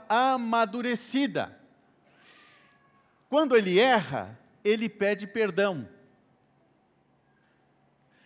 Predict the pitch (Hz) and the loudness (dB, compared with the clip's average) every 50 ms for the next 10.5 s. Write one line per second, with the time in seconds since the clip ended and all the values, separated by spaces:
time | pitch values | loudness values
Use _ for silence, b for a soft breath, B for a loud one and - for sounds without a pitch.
0 | b b b b - 262 294 294 233 262 226 214 233 262 247 202 208 220 220 220 | b b b b 2 2 4 4 2 2 2 4 4 4 2 2 0 -2 -2 -2
1 | - - - _ - 233 240 220 202 208 233 277 277 247 196 151 135 113 98 95 | -4 -10 -14 _ -2 -2 0 0 0 2 2 2 2 2 0 -4 -6 -6 -8 -12
2 | - - _ _ _ _ _ _ - 208 233 262 220 - 254 240 202 160 190 220 | -18 -20 _ _ _ _ _ _ -10 -8 -8 -6 -4 -2 -2 -2 0 0 2 2
3 | 240 226 165 110 90 90 95 - - _ _ _ _ b b b b b b b | 2 2 0 -2 -4 -8 -16 -20 -20 _ _ _ _ b b b b b b b
4 | b b b b b b b b b _ _ _ _ _ B B B B B B | b b b b b b b b b _ _ _ _ _ B B B B B B
5 | B B B - 220 240 254 240 214 196 180 175 160 151 196 247 277 285 277 254 | B B B -2 0 2 4 4 4 4 2 0 -2 -4 -2 0 0 0 0 -2
6 | 196 147 117 101 92 - b b b b b _ - - 233 - - - - - | -4 -4 -6 -10 -12 -20 b b b b b _ -10 -8 -8 -8 -8 -10 -16 -14
7 | - 285 285 269 - 247 240 233 220 208 190 180 - - - - - 233 240 262 | -10 -8 -8 -4 -2 0 0 2 2 2 2 0 -4 -10 -16 -12 -8 -4 0 2
8 | 277 262 247 240 226 220 220 - - - 233 254 269 269 262 247 226 226 226 220 | 2 2 2 0 -2 -2 -4 -4 -2 0 2 4 4 4 2 0 -2 -4 -4 -4
9 | 240 254 262 247 240 226 202 196 208 226 247 247 226 202 220 220 214 202 196 208 | -2 -2 -2 -2 -4 -4 -4 -2 -2 0 0 -2 -2 -2 -4 -4 -4 -4 -4 -4
10 | 233 254 254 254 254 - - 247 240 214 | -4 -4 -6 -6 -8 -12 -12 -12 -12 -14